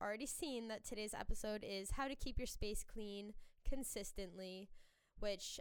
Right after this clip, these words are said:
I know, like, friends and family, that's a huge thing that people struggle with all the time. People on Instagram always tell me that that's something they struggle with, is just, like, consistently keeping cle-,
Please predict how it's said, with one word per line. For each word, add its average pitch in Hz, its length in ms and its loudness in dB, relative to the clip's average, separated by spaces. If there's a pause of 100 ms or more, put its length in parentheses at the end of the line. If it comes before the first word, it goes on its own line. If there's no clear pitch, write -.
I 214 160 0
know, 202 580 2
like, 180 300 0 (180)
friends 233 280 0
and 226 120 -2
family, 202 540 -4
that's 185 220 -4
a - 20 -6
huge 214 400 -2
thing 208 240 -2
that 196 140 -6
people 202 260 6
struggle 202 460 0
with 190 240 2 (260)
all 190 140 -2
the 190 80 -8
time. 180 360 -4
People 185 460 4
on 180 320 -4 (100)
Instagram 220 540 -6
always 208 240 -2
tell 202 180 0
me 196 160 -6
that 190 160 -8
that's 190 220 -6
something 196 320 -4
they 190 80 -6
struggle 185 500 -2
with, 190 240 0
is 180 160 -2
just, - 240 -6
like, 180 180 -6 (460)
consistently 233 760 2
keeping 226 340 -4
cle-, 233 160 -8